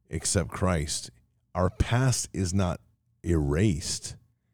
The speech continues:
Our past is simply part of who we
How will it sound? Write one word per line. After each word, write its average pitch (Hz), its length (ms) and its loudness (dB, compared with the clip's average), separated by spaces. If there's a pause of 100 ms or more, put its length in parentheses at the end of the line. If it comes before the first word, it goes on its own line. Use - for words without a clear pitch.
(580)
Our 85 140 0
past - 600 0
is 78 140 -2
simply 90 420 -2 (120)
part 95 360 2
of 80 140 -4
who 101 260 2
we 87 240 2